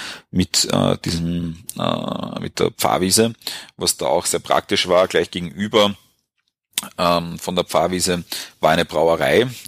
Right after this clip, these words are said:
äh, und, ähm, das war ein beliebtes Ausflugsziel,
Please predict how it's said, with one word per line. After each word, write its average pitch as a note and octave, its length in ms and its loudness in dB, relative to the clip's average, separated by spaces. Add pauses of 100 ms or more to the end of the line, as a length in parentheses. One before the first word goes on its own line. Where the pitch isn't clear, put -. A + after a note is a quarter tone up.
äh, G1+ 500 -4 (180)
und, F2+ 600 -6 (680)
ähm, F2 540 -2
das F2+ 200 0
war E2+ 60 4
ein F2 60 0
beliebtes F2+ 340 0
Ausflugsziel, D2+ 680 0